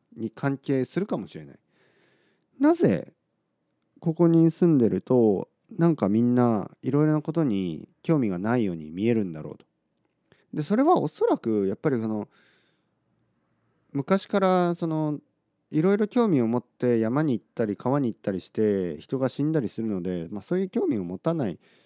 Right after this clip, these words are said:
あの、危ないから行かない。これは今までずっとやってないからしない。考えない。いわゆる、まあ、そういうコンサバティブな考えですね。で、そのコンサバティブな考えはどこから来たかっていうと、やっぱり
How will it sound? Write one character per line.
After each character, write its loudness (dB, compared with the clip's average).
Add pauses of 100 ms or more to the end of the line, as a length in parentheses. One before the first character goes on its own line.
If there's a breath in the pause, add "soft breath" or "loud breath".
(220 soft breath)
あ -6
の、 -8 (260)
危 -4
な 2
い -2
か 0
ら 0
行 0
か -6
な -4
い。 -16 (680)
こ -2
れ 0
は 2 (260)
今 0
ま 2
で 0
ず -4
っ -6
と -6
や 0
っ -6
て -4
な -2
い -4
か -4
ら -2 (300)
し -10
な 0
い。 -8 (640)
考 0 (160)
え 0
な -6
い。 -14
い -16
わ 2
ゆ 0
る、 -6
ま -2
あ、 -10
そ -8
う -4
い -6
う -10
コ -4
ン -4
サ -2
バ -8
テ -20
ィ -20
ブ -18
な -20 (440)
考 -8
え -12
で -16
す -20
ね。 -8
で、 -8
そ -8
の -2
コ -4
ン -2
サ -2
バ -8
テ -2
ィ 0
ブ -2
な -4
考 -4
え -2
は -2
ど -4
こ -14
か 0
ら 2
来 -8
た -2
か -6
っ -6
て -8
い -4
う -10
と、 -4 (920 soft breath)
や -6
っ -8
ぱ 2
り 0